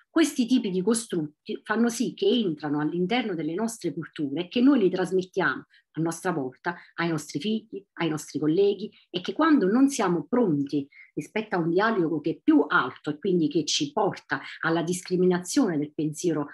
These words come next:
veloce, che è quello che attribuiamo velocemente, ci fa cadere anche a noi nel pregiudizio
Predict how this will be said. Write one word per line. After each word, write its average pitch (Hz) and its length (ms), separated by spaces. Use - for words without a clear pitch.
veloce, 175 720
che 160 120
è - 20
quello 175 220
che 147 100
attribuiamo 147 640
velocemente, 175 800
ci 311 200
fa 240 340
cadere 220 340
anche 277 280
a 240 40
noi 202 500
nel 185 460
pregiudizio 190 920